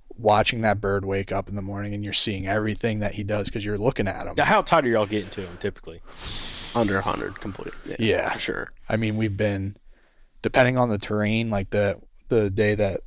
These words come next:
Speaker 1: we doubled when Brett got the bloody nose,
Speaker 3: Yeah.
Speaker 1: we were within, we were within thirty yards of those birds just 'cause it dropped off steep like it was here. And
Speaker 3: It was thick on
Speaker 1: we
Speaker 3: top,
Speaker 1: had to
Speaker 3: so they wouldn't, like, uh,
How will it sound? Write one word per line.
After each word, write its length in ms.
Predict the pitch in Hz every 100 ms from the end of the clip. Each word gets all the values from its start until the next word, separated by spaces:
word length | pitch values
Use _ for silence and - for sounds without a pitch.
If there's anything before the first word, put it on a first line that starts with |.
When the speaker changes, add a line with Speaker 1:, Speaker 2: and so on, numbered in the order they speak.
| -
Speaker 1:
we 100 | 113
doubled 520 | 104 104 104 101 98 -
when 160 | 120
Brett 200 | 101 101
got 180 | - 101
the 80 | 98
bloody 280 | 104 101 98
nose, 460 | 104 101 98 - - - - -
Speaker 3:
Yeah. 80 | 120
Speaker 1:
we 120 | 123
were 140 | 120
within, 440 | 104 95 95 98 -
we 100 | 123
were 140 | 123 113
within 280 | 95 95 95
thirty 320 | - 98 95
yards 340 | 92 101 101
of 120 | 92 -
those 180 | - -
birds 400 | - - - - - - - -
just 180 | 123 -
'cause 180 | 120
it 200 | 101 95
dropped 360 | - 120 101 -
off 160 | 104 92
steep 400 | - 123 107 -
like 160 | 104
it 40 | 101
was 240 | 98 95
here. 420 | - 127 110 95 - - - - - -
And 460 | 104 92 87 87 -
Speaker 3:
It 40 | 123
was 160 | 90 -
thick 400 | - 156 - -
on 120 | 104
Speaker 1:
we 40 |
Speaker 3:
top, 200 | 98 131
Speaker 1:
had 220 | 120 113 104
to 80 |
Speaker 3:
so 120 | 98 98
they 140 | 101
wouldn't, 440 | 107 113 110 - -
like, 140 | 101 -
uh, 100 | -